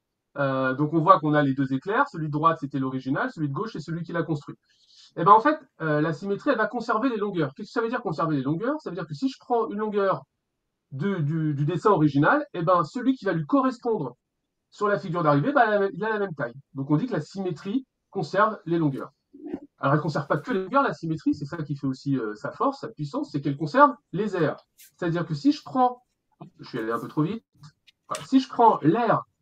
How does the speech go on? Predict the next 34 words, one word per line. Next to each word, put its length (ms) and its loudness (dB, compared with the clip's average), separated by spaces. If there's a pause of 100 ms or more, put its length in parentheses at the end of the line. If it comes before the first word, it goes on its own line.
(200)
de 80 2
la 60 2
première 400 2
figure, 480 -6 (160)
la 100 -10
mesure 460 0
de 80 0
la 100 0
surface 340 -4
de 60 -4
la 100 0
première 260 -4
figure, 280 -6
donc 160 -8
son 160 -8
aire, 140 -2 (400)
eh 80 6
ben, 220 10
ça 120 -4
va 80 4
être 100 2
exactement 760 2
la 120 4
même 280 2 (400)
que 80 -2
la 120 4
mesure 320 0
de 80 -2
la 120 0
surface 340 -4
de 80 -8
la 120 -2
deuxième 540 -4
figure. 300 -14